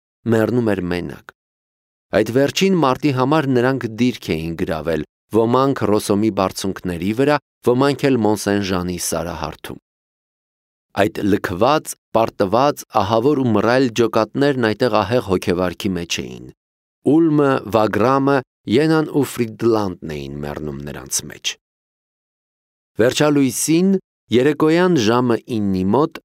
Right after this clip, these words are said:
Մոնսեն-Ժանի բարձրավանդակի ստորոտում այդ ջոկատներից մնացել էր մեկը։ Այս մահասարսուռ հովտում, այն սարալանջի ստորոտում, որով զրահակիրներն էին բարձրացել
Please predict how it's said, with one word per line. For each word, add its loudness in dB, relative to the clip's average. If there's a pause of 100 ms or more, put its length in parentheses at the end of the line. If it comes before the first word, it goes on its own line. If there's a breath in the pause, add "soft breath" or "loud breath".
(140)
Մոնսեն-Ժանի 2
բարձրավանդակի 0
ստորոտում 0
այդ -2
ջոկատներից -2
մնացել -2
էր -2
մեկը։ -8 (880)
Այս 0
մահասարսուռ 0
հովտում, 0 (360)
այն 4
սարալանջի 2
ստորոտում, 2 (280)
որով 2
զրահակիրներն 0
էին 0
բարձրացել -2